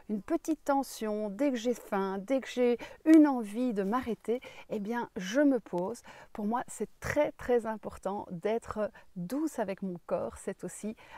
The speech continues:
euh, un petit peu le parallèle d'être douce avec soi à l'intérieur. Et donc, surtout, ne jamais se faire mal, parce que le but, c'est aussi d'aller jusqu'au bout du chemin.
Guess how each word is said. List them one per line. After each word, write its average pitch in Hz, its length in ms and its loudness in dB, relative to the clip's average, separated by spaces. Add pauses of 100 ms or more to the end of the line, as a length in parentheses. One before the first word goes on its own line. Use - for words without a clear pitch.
(120)
euh, 82 160 -6
un - 160 -16
petit - 180 -14
peu 196 260 -6
le 156 100 -4
parallèle 190 680 -4
d'être 190 340 -8
douce 202 340 -12
avec 185 240 -8
soi 180 220 -8 (240)
à 214 80 4
l'intérieur. 190 640 -4 (400)
Et 190 100 2
donc, 208 300 -4
surtout, - 460 -6
ne 190 120 0
jamais 208 320 0
se 185 140 -8
faire - 240 -8
mal, 185 280 -2 (280)
parce - 220 -8
que 185 80 -2
le 170 40 -4
but, 190 200 -8
c'est - 180 -8
aussi - 300 -10 (260)
d'aller 175 300 -4
jusqu'au - 320 -10
bout 196 120 -4
du 220 120 -6
chemin. 180 320 -4